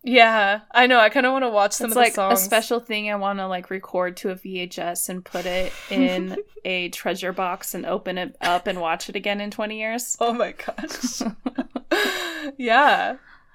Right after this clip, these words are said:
Speaker 2: But
Speaker 1: Oh, that's so funny.
Speaker 2: yeah. I mean, never forget. Live and learn.
Speaker 1: Mm-hmm.
Speaker 2: <laughs>
Speaker 1: There really are good musical episodes, and there are really bad ones.
Speaker 2: Yeah.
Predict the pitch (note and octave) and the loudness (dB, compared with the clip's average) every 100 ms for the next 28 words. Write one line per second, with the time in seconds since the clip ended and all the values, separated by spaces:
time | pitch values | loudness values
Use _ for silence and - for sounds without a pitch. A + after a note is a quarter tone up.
0 | _ _ _ A3 G3+ F#3+ F#3 A3 - - | _ _ _ 4 6 6 4 -2 -10 -8
1 | G3 F#3+ F#3+ G3+ F#3+ G3+ A3 C4+ _ _ | -6 -8 -10 -12 -10 -12 -16 -18 _ _
2 | - G3+ C3+ F2+ - _ _ - _ - | -8 -2 -2 -2 -10 _ _ -20 _ -8
3 | A3 G#3 G3+ G3+ F#3+ - G3 G3 G3+ G3+ | -6 -6 -8 -10 -14 -8 -4 -2 -4 -6
4 | G3+ G3+ F#3+ - - _ _ _ - G3+ | -6 -2 -2 -4 -10 _ _ _ -4 0
5 | G#3+ A#3+ B3 G3 F#3 F3+ F#3 - _ _ | 2 2 0 2 2 2 -2 -8 _ _
6 | _ B3+ A3+ F3+ G3+ A3 B3 B3+ - D4+ | _ -8 -8 -8 -8 -6 -4 -6 4 4
7 | C#4 E4+ D#5+ D#4 - G#4+ - _ _ _ | 6 0 -2 -6 -4 -10 -10 _ _ _
8 | _ _ _ _ _ _ - C4 C#4+ B3+ | _ _ _ _ _ _ 0 4 6 6
9 | C4 E4+ F#4+ - G3 F#3+ G#3 G#3 B3 A#3 | 2 2 4 6 6 4 2 0 0 -2
10 | A3 - F#3+ F#3+ G3+ G3 - F#3 F3 C3+ | -8 -4 -4 -4 -6 -8 -8 -6 -4 0
11 | F3+ F3+ G3+ _ - F#3 F3+ G#3+ A#3+ A#3+ | 0 0 -4 _ -14 -10 -8 -8 -8 -14
12 | _ _ - C4 A#3 - - - - F#3 | _ _ -8 -6 -6 -10 -12 -14 -8 -8